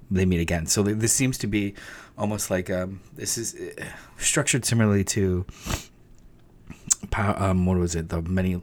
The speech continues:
the Lives and Deaths of Wolverine or something like that, where one of the series was him basically jumping into his mind, his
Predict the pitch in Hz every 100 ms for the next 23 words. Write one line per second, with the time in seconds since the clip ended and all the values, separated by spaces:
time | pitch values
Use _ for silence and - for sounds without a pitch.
0 | - 98 95 87 85 90 92 92 90 85
1 | 92 - 85 82 - - 87 85 92 92
2 | 107 92 - 95 98 107 - - - -
3 | - - - 110 98 101 101 95 - 98
4 | 92 90 90 - 104 98 92 95 - -
5 | - - - 98 101 104 107 - 92 107
6 | 92 104 95 95 85 95 - 104 92 90
7 | 95 - - - - - - - - -
8 | 110 107 101 98 101 98 104